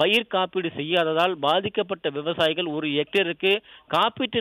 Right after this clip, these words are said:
நிறுவனங்கள் வழங்கக்கூடிய ரூபாய் எண்பத்தி நான்காயிரம் நிவாரணத்தையும் பெற முடியவில்லை என்றும்,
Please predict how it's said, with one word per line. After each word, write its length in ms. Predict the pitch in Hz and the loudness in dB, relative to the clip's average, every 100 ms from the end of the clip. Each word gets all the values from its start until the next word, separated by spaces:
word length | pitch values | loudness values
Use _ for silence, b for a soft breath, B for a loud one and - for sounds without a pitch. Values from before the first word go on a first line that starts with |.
| 202 | 0
நிறுவனங்கள் 520 | 190 190 180 170 147 | 0 0 0 0 0
வழங்கக்கூடிய 520 | 156 185 180 165 160 147 | 0 0 -4 -2 0 0
ரூபாய் 300 | 175 170 147 156 | 0 0 0 0
எண்பத்தி 320 | 190 202 208 | 0 -2 0
நான்காயிரம் 500 | 180 180 175 170 156 135 | 0 0 2 2 0 0
நிவாரணத்தையும் 580 | 160 180 170 175 170 135 | 0 0 -2 -4 -6 0
பெற 120 | 151 185 170 | 2 2 0
முடியவில்லை 480 | 151 185 202 190 170 143 | -2 0 2 2 2 0
என்றும், 240 | 147 151 | 0 -2